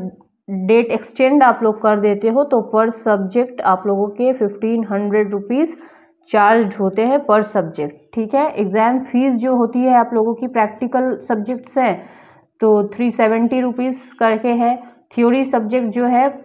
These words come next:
per subject टू फिफ्टी है। Online transaction जब आप लोग करते हो तो वो फिफ्टी रुपीज़ चार्ज करते हैं, ठीक है। Then process number four पे आ जाते हैं हम लोग। Process number four,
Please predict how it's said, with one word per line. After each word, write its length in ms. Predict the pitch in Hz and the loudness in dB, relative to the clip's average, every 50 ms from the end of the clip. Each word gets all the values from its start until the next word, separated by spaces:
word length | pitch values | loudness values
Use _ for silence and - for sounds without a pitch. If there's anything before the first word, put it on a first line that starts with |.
| - _ | -2 _
per 160 | 247 262 269 | 4 4 4
subject 500 | 262 269 240 220 202 196 247 269 262 - - - - - _ _ _ - | 4 2 0 0 0 0 -2 -2 -2 -6 -14 -20 -20 -20 _ _ _ -2
टू 100 | 254 247 | -2 -2
फिफ्टी 400 | 254 233 202 202 202 - 202 185 | 2 0 0 0 0 -4 -4 -4
है। 120 | 196 175 - - | -2 -4 -4 -2
Online 400 | - 220 226 233 247 247 254 247 | -2 0 0 2 0 0 0 0
transaction 640 | 254 240 233 233 220 233 233 233 - 262 254 262 | 0 2 2 2 2 0 -2 -2 -2 -2 -2 0
जब 140 | 247 247 240 | 0 2 4
आप 200 | 226 220 220 226 | 4 2 2 2
लोग 180 | 220 220 214 214 | 0 0 0 0
करते 280 | 220 208 202 202 202 214 | -2 -2 -2 0 0 0
हो 180 | 220 233 247 294 - - - - - - _ _ _ _ _ _ | 2 2 0 -2 -4 -10 -18 -20 -20 -20 _ _ _ _ _ _
तो 80 | 247 254 | -2 0
वो 100 | 254 269 | 0 0
फिफ्टी 340 | 269 269 233 - - 247 233 | 0 0 -4 -4 -2 0 0
रुपीज़ 380 | 226 233 220 233 262 294 294 - | 0 0 0 -2 -4 -4 -4 -2
चार्ज 360 | - 226 190 185 185 185 - - | 2 2 4 4 2 0 -6 -6
करते 360 | - 185 170 151 - - 170 | -4 -4 -4 -4 -6 -6 -6
हैं, 220 | 175 180 165 185 | -6 -6 -6 -8
ठीक 260 | 185 - 254 254 254 | -6 -4 -6 -2 0
है। 100 | 311 311 311 - - - _ - _ _ _ _ _ _ _ _ _ _ _ _ - - - 190 196 | -2 -2 -2 -6 -12 -20 _ -20 _ _ _ _ _ _ _ _ _ _ _ _ -20 -18 -12 -8 -4
Then 240 | 190 220 220 247 269 269 269 - - - _ _ - | -2 0 0 0 -2 -6 -8 -14 -20 -20 _ _ -2
process 380 | 226 214 202 226 226 226 - | -2 0 0 -2 -4 -4 -4
number 260 | 226 208 214 226 254 | -4 -2 -2 -2 -4
four 280 | 247 254 - 196 196 196 | -6 -4 -2 0 0 0
पे 140 | 196 196 180 | -2 -2 -2
आ 120 | 165 165 160 | -2 -2 -2
जाते 280 | 165 160 160 - 165 | -4 -8 -8 -10 -12
हैं 60 | 165 | -12
हम 140 | 165 165 165 | -12 -12 -12
लोग। 120 | 160 165 190 - _ _ _ _ _ _ _ _ _ _ _ _ _ _ _ _ _ _ _ _ | -12 -14 -16 -18 _ _ _ _ _ _ _ _ _ _ _ _ _ _ _ _ _ _ _ _
Process 360 | 233 240 233 277 277 277 277 | -2 -2 0 0 -2 0 0
number 300 | 277 262 254 262 269 277 | 0 0 4 4 4 2
four, 340 | 269 269 220 196 180 165 156 | 2 0 0 0 0 0 -4